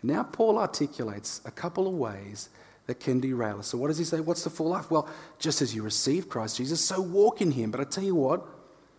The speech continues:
it's not easy. And there are a couple of ways that can derail us, take us one way or the other. Let's have a look at the first one. First one, I, I don't know about the title here.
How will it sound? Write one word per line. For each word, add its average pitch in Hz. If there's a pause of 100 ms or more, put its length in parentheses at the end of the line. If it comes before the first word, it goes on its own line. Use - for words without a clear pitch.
(500)
it's -
not 175
easy. 117 (600)
And 127
there 170
are 165
a 160
couple 180
of 151
ways 120
that 165
can 135
derail 117
us, - (300)
take 135
us 131
one 127
way 117
or 110
the 107
other. 101 (840)
Let's -
have 165
a 165
look 160
at 135
the 127
first 110
one. 98 (800)
First 170
one, 165
I, 139 (480)
I 131
don't 127
know 123
about 110
the -
title 110
here. 110